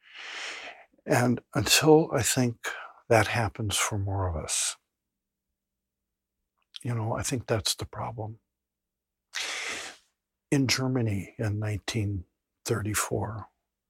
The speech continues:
there was a pastor by the name of Dietrich Bonhoeffer, and he saw what was happening to the Jews. And he preached a sermon in which he said, "This is wrong. This is not a spiritual thing to do.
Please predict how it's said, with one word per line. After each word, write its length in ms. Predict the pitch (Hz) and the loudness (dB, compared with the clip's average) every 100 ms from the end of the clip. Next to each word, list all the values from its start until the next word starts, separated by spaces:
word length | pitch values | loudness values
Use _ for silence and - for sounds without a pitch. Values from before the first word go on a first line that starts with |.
| _ _ | _ _
there 100 | 117 | -6
was 240 | 110 107 | -2 0
a 40 | - | -2
pastor 640 | - - 87 - - - _ _ _ _ _ _ _ _ _ _ | -2 0 2 2 -2 -12 _ _ _ _ _ _ _ _ _ _
by 160 | - 107 | -2 0
the 100 | 104 | 0
name 240 | 107 104 | -2 -4
of 100 | 104 | -4
Dietrich 340 | - 104 - 110 | -4 -4 -4 -6
Bonhoeffer, 560 | - - 95 - - - - _ _ _ _ _ _ _ _ _ - | -8 -8 -8 -10 -10 -12 -16 _ _ _ _ _ _ _ _ _ -8
and 120 | - | -2
he 80 | 101 | 2
saw 320 | 98 - 101 | 4 4 2
what 200 | 98 107 | 2 0
was 180 | 113 98 | 2 2
happening 400 | 113 113 107 95 | 2 -4 -4 -4
to 120 | - | -4
the 140 | 110 95 | -6 -6
Jews. 600 | - - 87 - - - _ _ _ _ _ _ _ _ - _ - | -6 -6 -2 0 0 -2 _ _ _ _ _ _ _ _ -20 _ -8
And 140 | 107 | -6
he 60 | 101 | -4
preached 400 | - 120 - - | -4 0 0 2
a 20 | |
sermon 500 | - 110 101 104 98 | 2 2 2 0 0
in 200 | 95 95 | -2 -2
which 200 | 98 - | -2 0
he 80 | 107 | 2
said, 280 | - 107 90 | 2 0 -4
"This 220 | - - | 0 2
is 160 | 110 - | 2 -2
wrong. 380 | 98 87 85 104 _ _ _ _ _ _ _ _ _ _ _ _ _ _ _ _ - - - | -4 -2 -4 -6 _ _ _ _ _ _ _ _ _ _ _ _ _ _ _ _ -20 -10 2
This 180 | 117 | 4
is 160 | 123 - | 6 4
not 220 | 110 104 | 2 2
a 40 | 98 | 6
spiritual 640 | - - 101 90 - - | 6 6 0 -2 -4 -4
thing 320 | - 101 87 | -2 -4 -4
to 100 | 98 | -6
do. 300 | 104 95 82 | -6 -8 -10